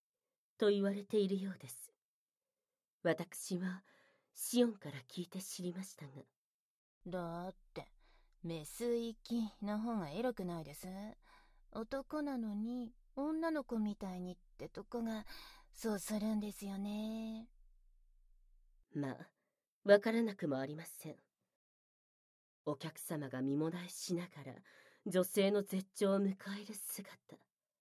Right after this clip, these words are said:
Speaker 1: 興味はあります。
Speaker 2: 乳首もケツ穴も感じるマゾなら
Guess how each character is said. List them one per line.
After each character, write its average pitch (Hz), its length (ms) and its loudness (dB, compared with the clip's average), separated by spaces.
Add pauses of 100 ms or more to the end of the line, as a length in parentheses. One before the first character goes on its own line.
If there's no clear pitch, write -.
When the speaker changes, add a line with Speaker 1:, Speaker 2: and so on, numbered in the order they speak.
(640)
Speaker 1:
興 254 240 4
味 147 160 -4
は 123 120 -4
あ 120 60 -6
り 143 120 -14
ま 160 100 -18
す。 - 260 -20 (840)
Speaker 2:
乳 - 220 -12
首 170 300 -6
も 147 140 -8
ケ 165 180 -10
ツ - 180 -10
穴 190 220 -2
も 190 140 -4
感 180 280 -6
じ 190 140 -8
る 196 100 -2
マ 196 200 0
ゾ 185 120 -8
な 160 140 -6
ら - 240 -16